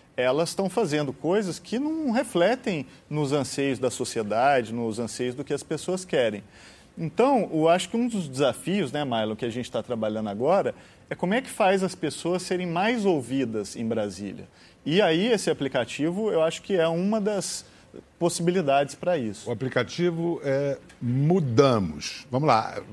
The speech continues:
Speaker 2: Já foram mais de quatrocentos mil downloads.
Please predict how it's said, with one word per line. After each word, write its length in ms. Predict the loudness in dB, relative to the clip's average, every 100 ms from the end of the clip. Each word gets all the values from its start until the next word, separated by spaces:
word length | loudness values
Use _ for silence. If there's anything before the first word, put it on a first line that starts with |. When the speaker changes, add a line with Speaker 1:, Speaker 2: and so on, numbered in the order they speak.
| -16 -18 -20 -20 -6
Speaker 2:
Já 200 | -4 -4 -8
foram 240 | -8 -4 2
mais 260 | 4 4
de 80 | 2
quatrocentos 760 | 2 2 2 -4 -2 -4 -4 -2
mil 260 | 2 2
downloads. 600 | 2 0 2 2 2 0